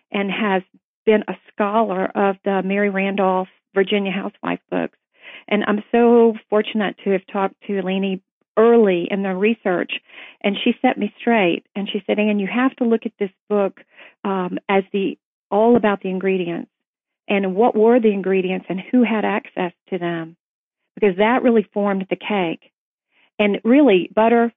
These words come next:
eggs, sugar, flour, those are the key components of a basic cake. Now, of course, we can add baking powder in when it was invented, but really it was those four. And so if you look at them independently and say, "Who had access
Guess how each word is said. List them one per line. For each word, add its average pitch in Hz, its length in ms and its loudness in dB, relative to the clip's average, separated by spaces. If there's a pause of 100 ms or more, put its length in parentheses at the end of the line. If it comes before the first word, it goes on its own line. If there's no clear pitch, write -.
(180)
eggs, 202 360 0 (420)
sugar, 190 380 -4 (140)
flour, 185 420 -2 (120)
those 233 220 4
are 226 140 4
the 202 80 -2
key 220 320 -2
components 196 640 -4 (240)
of 196 120 0
a 190 40 2
basic 175 640 -2 (140)
cake. 156 440 -8 (320)
Now, 202 160 2
of 190 80 -4
course, 202 240 2
we 208 80 0
can 202 140 -4
add 185 200 -2
baking 185 360 -2
powder 175 360 -4
in 170 200 -6
when 180 140 -8
it 185 120 -10
was 175 140 -6 (120)
invented, 180 600 -2 (480)
but 233 140 0
really 285 200 6
it - 80 4
was 196 160 -4
those 196 160 0 (120)
four. 285 300 4 (480)
And 254 240 4
so 269 360 4 (200)
if 240 140 2
you 233 160 0
look 277 240 4
at 311 100 2
them 233 160 4
independently 233 800 2
and 214 120 0
say, 220 120 2 (200)
"Who 311 180 8
had 262 220 4
access - 480 -2